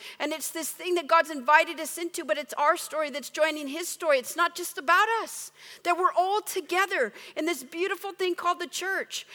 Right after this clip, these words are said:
And our part of what we have, you know, is to reflect the part that he's given to us. And I believe that we're in a time,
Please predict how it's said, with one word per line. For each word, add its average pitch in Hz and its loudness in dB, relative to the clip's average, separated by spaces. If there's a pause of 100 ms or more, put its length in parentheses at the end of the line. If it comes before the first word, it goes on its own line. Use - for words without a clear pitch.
(140)
And 302 4
our 320 8
part 370 4
of 339 -4
what 330 2
we 330 -4
have, 339 6 (220)
you 311 -4
know, 330 8
is - -4
to 349 -6
reflect 339 0
the 339 -4
part 349 4
that 339 -4
he's 339 0
given 381 -2
to 339 -4
us. 285 -4
And 311 0
I 339 6
believe 370 -2
that 330 2
we're 311 -4
in 359 0
a 349 -2
time, 320 -2